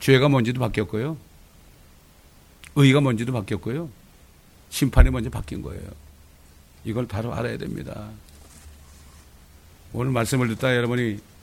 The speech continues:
작심이 된다면 오늘 회개하고 돌이키고, 지금까지 잘못 알았던 거, 잘못 알았던 거, 어? "아, 내가 이렇게 죄를 많이 졌으니까 난 지옥 간다." 천만에.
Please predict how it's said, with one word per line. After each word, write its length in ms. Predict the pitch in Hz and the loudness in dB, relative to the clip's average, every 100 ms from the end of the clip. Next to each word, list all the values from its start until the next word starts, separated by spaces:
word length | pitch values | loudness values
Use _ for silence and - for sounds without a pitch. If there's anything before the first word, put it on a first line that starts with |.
| - - - - - - - - - - - - - - - - - - - - | -20 -20 -20 -20 -20 -20 -20 -20 -20 -20 -20 -20 -20 -20 -20 -20 -20 -20 -20 -18
작심이 380 | - 110 131 120 | -10 -8 -4 -2
된다면 560 | 113 107 113 113 104 101 - - - - | -2 -2 -4 -4 -6 -10 -18 -20 -20 -10
오늘 400 | 117 123 131 90 90 - - - _ - - - - - | -2 0 0 -4 -10 -20 -20 -20 _ -20 -20 -20 -8 -2
회개하고 580 | 123 117 98 98 98 87 - - - | 0 0 -2 -4 -8 -12 -20 -14 -4
돌이키고, 540 | 120 127 - 107 92 - - - - - - - | -4 -2 -6 -6 -10 -16 -20 -20 -20 -20 -20 -10
지금까지 320 | - 139 156 - | -2 0 0 0
잘못 260 | 131 143 | 2 4
알았던 360 | 131 123 104 113 | 4 0 -2 -4
거, 180 | 101 - - - - - - - - - - - - | -6 -10 -20 -20 -20 -20 -20 -20 -20 -20 -20 -20 -10
잘못 320 | - 139 147 | 2 4 6
알았던 380 | 131 131 120 120 | 4 2 0 -2
거, 260 | 117 127 95 - - - - - | -4 -4 -8 -18 -20 -20 -16 -6
어? 180 | 131 - - - - - - - - - - | -6 -6 -14 -20 -20 -20 -20 -20 -20 -16 -2
"아, 200 | 123 131 | 0 2
내가 160 | 135 | 2
이렇게 160 | 127 139 | 0 0
죄를 240 | - 131 | 0 0
많이 160 | 127 123 | 0 0
졌으니까 260 | 123 139 | -2 0
난 100 | 135 | 0
지옥 240 | 131 135 110 | 2 0 0
간다." 340 | 120 113 104 - | 0 -2 -4 -8
천만에. 500 | - 175 175 104 | -4 -2 -2 -4